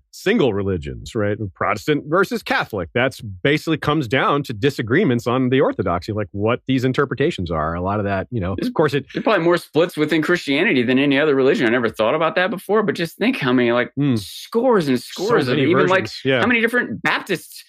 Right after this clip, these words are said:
Speaker 2: there are,
Speaker 1: Yeah.
Speaker 2: like, <laughs> even divisions within a divisions, you know?
Speaker 1: And they usually aren't, like, at war with each other. I don't even know if that needs clarifying, but some, obviously sometimes they
Speaker 2: Yeah.
Speaker 1: are, but most of the time they just, "Yeah, I don't believe that.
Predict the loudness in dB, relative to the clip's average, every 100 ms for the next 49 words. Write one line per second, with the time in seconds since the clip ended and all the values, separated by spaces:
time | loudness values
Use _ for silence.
0 | _ 2 4 4 4 4 2 2 2 2
1 | 2 2 2 2 2 4 4 4 4 4
2 | 2 2 2 4 4 4 4 4 2 2
3 | 2 2 -2 2 2 4 2 2 2 2
4 | 2 2 2 2 2 2 0 0 0 2
5 | 2 0 -2 0 0 -2 _ -6 -2 0
6 | -2 -2 -2 0 0 0 0 0 0 0
7 | 0 0 0 0 -2 -6 _ _ -2 0
8 | 2 0 2 0 2 2 0